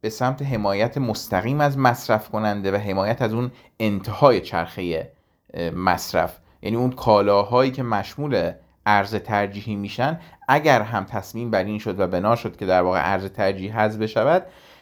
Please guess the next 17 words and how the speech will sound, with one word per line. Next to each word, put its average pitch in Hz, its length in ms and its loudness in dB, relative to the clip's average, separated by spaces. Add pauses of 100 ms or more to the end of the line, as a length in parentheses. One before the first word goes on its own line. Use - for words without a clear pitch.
حتماً 147 540 2
به 160 160 -2
صورت 113 640 0 (200)
منابع 107 680 2
ریالی 104 540 2
یک 165 460 -4
حمایتی 110 460 -2
بشود 170 360 0
از 139 180 0
مصرف 131 460 -2
کننده 123 640 -2 (240)
که 113 340 2
اون 147 140 -4
کالاها 123 1000 4 (220)
با 110 140 4
همون 175 420 -4
قیمت 110 520 -2